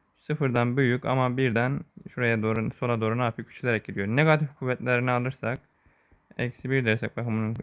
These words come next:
eksi birinci kuvvetini alırsak iki yapar. Bunun eksi ikinci kuvvetini alırsak ne yapar? İşte dört olur. Yani sayımız ne yapıyor? Bu sefer birin üstüne çıkıp sağa doğru büyüyerek gidiyor. Yani x üzerine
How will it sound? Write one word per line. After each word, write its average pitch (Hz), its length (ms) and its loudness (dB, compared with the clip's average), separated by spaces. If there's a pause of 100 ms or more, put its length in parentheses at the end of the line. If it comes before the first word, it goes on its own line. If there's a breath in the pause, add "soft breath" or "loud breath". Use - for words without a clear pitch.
eksi 113 200 -6
birinci 120 180 -4
kuvvetini 110 300 -2
alırsak 113 320 -6
iki 113 220 -8
yapar. 101 340 -4 (640 soft breath)
Bunun 131 260 -2
eksi 120 340 -6
ikinci 123 340 -6
kuvvetini 110 460 -2
alırsak 107 420 -4
ne 120 100 -4
yapar? 117 360 -2
İşte 120 320 -10
dört 120 260 0
olur. 101 100 -4
Yani 110 220 2
sayımız 123 480 -4
ne 139 60 0
yapıyor? 120 320 -2
Bu 113 40 -4
sefer 123 360 -4
birin 120 200 0
üstüne 120 340 -6
çıkıp - 280 -16
sağa 120 300 0
doğru 123 260 -2
büyüyerek 113 380 0 (440 soft breath)
gidiyor. 110 260 -2
Yani 117 340 2
x - 160 -10
üzerine 113 640 0